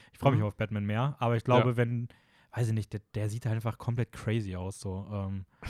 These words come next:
Speaker 1: aber
Speaker 2: Es gibt eine sehr coole Szene mit Scheibenwischern und Spiegeln.
Speaker 1: Im
Speaker 2: Im
Speaker 1: Trailer?
Speaker 2: Trailer, ja.
Speaker 1: Ja. <laughs> Und einem, ich weiß gar nicht,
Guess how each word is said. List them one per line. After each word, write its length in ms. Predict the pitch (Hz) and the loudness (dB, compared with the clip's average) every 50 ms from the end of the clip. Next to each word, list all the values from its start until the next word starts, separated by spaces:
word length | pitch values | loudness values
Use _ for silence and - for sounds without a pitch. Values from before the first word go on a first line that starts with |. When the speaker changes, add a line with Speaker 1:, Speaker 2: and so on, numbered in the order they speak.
| - - - _ _ _ _ _ _ _ _ _ _ _ _ | -14 -14 -18 _ _ _ _ _ _ _ _ _ _ _ _
Speaker 1:
aber 400 | - 117 117 110 113 110 110 110 110 | -4 -2 0 0 0 0 0 -2 -2
Speaker 2:
Es 60 | 107 | 0
gibt 120 | 131 123 | 0 2
eine 180 | 131 113 113 107 | 2 2 2 2
sehr 120 | 107 107 101 | 2 0 0
coole 240 | - - 101 101 | 0 -2 -2 -2
Szene 360 | 92 - - 104 98 101 98 95 | -2 -2 -2 -2 0 0 -2 -2
mit 340 | 95 95 95 - - - - - | -2 -2 -4 -4 -6 -10 -14 -8
Scheibenwischern 580 | - - 110 107 101 98 98 - - 101 98 | -4 -2 0 0 0 -2 -4 -4 -4 -2 -2
und 140 | 98 92 95 | -4 -4 -6
Spiegeln. 520 | - - 104 101 98 98 92 92 90 92 90 - _ _ _ _ _ _ _ _ _ _ _ _ _ _ _ _ _ - | -8 -6 -6 -4 -2 -2 -4 -4 -4 -8 -10 -16 _ _ _ _ _ _ _ _ _ _ _ _ _ _ _ _ _ -6
Speaker 1:
Im 80 | 117 | -4
Speaker 2:
Im 60 | 120 | -4
Speaker 1:
Trailer? 440 | - - 127 131 127 127 135 139 - - | 0 2 2 4 4 4 2 2 0 -4
Speaker 2:
Trailer, 120 | 107 104 | -4 -2
ja. 220 | 107 107 104 92 87 - _ _ _ _ - - - - - - - - 107 - - _ - | 0 0 0 -2 -4 -8 _ _ _ _ -20 -20 -16 -14 -14 -14 -14 -14 -18 -18 -16 _ -6
Speaker 1:
Ja. 600 | - - - - - - - - 156 117 - 113 - | -6 -4 -4 -6 -8 -4 0 2 2 2 2 0 -2
<laughs> 80 | - - _ _ _ - - - - - - - - - - - | -2 -6 _ _ _ -20 -20 -20 -20 -20 -20 -20 -20 -20 -18 -12
Und 340 | 117 113 113 117 117 110 - - - - - - | -8 -6 -6 -6 -6 -8 -12 -16 -20 -20 -20 -20
einem, 360 | _ - 110 110 113 113 107 - _ _ _ _ _ _ _ _ - - | _ -10 -8 -6 -6 -6 -8 -10 _ _ _ _ _ _ _ _ -20 -20
ich 160 | 101 - - | -16 -10 -8
weiß 120 | 107 - | -8 -6
gar 160 | - 101 92 | -4 -4 -4
nicht, 280 | 92 95 95 - - | -4 -4 -6 -8 -10